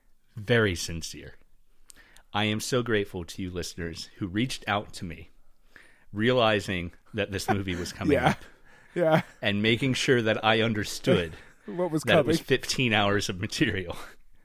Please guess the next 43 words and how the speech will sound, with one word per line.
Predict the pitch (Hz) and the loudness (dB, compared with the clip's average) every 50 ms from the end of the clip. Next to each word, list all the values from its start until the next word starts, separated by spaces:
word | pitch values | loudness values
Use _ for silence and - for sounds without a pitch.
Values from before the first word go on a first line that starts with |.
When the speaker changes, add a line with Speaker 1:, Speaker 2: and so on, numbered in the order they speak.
| - - - | -20 -20 -20
Speaker 1:
<laughs> | - - - - - - - - - - - - | -20 -20 -20 -18 -18 -16 -16 -16 -14 -14 -12 -6
and | 139 113 104 98 | -4 -4 -2 -2
that | 98 101 - 98 - - - - - | -2 -4 -4 -6 -14 -20 -20 -18 -4
Pat | - 135 113 113 117 | 0 2 2 2 2
and | 113 107 | 0 0
I | 107 101 98 | 2 0 0
would | 98 104 101 | 0 -2 -2
not | 104 107 110 - 120 | 0 0 0 0 2
be | 117 110 | 2 2
able | 101 101 104 92 | 2 2 0 -4
to | - - | -6 -8
consume | 98 82 - - - 156 135 117 107 | -8 -6 -6 -4 -2 0 0 0 -2
it | 98 - - - - - - - - | -4 -6 -8 -12 -12 -14 -16 -16 -10
in | - 131 117 120 | -6 -4 -2 -2
our | 117 113 | -2 -2
normal | 110 110 110 104 101 98 | -2 -2 -2 -2 -4 -4
scheduling. | - - 113 104 104 - - 104 90 - 101 | -4 -4 -2 -4 -4 -4 -6 -6 -6 -6 -8
<laughs> | - - - - - - - - - - - - - - - - - - - | -12 -16 -20 -20 -20 -20 -20 -20 -20 -20 -20 -20 -20 -20 -20 -16 -12 -8 -6
Um, | 147 107 - - - - _ _ _ - - - - - - - - - - | -6 -8 -8 -12 -18 -20 _ _ _ -20 -18 -16 -14 -14 -14 -14 -14 -6 2
Speaker 2:
That's | - 202 180 - - | 4 4 4 4 4
Speaker 1:
uh, | |
Speaker 2:
what | 165 135 120 | 2 0 2
Speaker 1:
no | 127 147 156 | 2 4 8
Speaker 2:
you | 160 196 | 10 10
Speaker 1:
less | 247 262 - - | 10 10 10 6
than | - 175 | 4 4
Speaker 2:
say. | 139 120 123 127 | 4 4 4 6
Speaker 1:
three | 160 165 | 6 8
of | 170 180 | 10 10
Speaker 2:
I | 202 226 | 10 10
Speaker 1:
you | 214 135 | 10 8
did | 127 - | 8 8
Speaker 2:
proved | 170 156 135 - - | 6 6 6 4 2
you | - 98 92 | 4 4 4
Speaker 1:
so. | 110 | 4
Speaker 2:
wrong | 120 123 127 143 165 190 190 175 147 131 | 4 6 6 8 8 6 6 4 0 -4
this | 113 107 - - | -4 -6 -8 -8
time. | - - 120 107 101 104 98 92 | -8 -6 -4 -4 -2 -4 -4 -4
Thank | - 113 107 98 - | -4 -4 -4 -2 -2
you | - 160 | 0 0
Speaker 1:
Yes. | 123 101 | 0 -2
Speaker 2:
very | 98 98 98 | -2 -4 -4
much. | 101 104 101 107 127 - - - - | -4 -4 -4 -4 -4 -6 -8 -12 -16